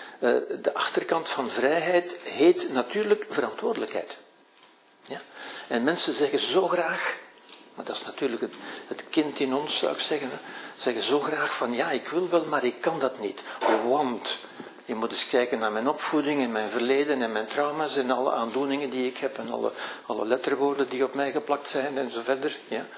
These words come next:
Die, die deresponsabilisering. Het is altijd,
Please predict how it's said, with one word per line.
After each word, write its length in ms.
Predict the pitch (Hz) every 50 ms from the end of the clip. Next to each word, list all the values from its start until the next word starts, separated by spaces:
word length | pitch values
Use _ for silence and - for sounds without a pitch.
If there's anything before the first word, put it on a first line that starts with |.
| - - - - - - - - - - - - - - -
Die, 280 | - 123 127 120 - 120
die 260 | 110 123 123 123 - -
deresponsabilisering. 1700 | - 101 101 107 107 151 156 165 165 165 156 156 160 151 - - - 139 127 - - 139 123 131 127 113 107 95 123 120 110 98 101 101 -
Het 120 | - -
is 120 | - - 165
altijd, 280 | 160 165 - 175 -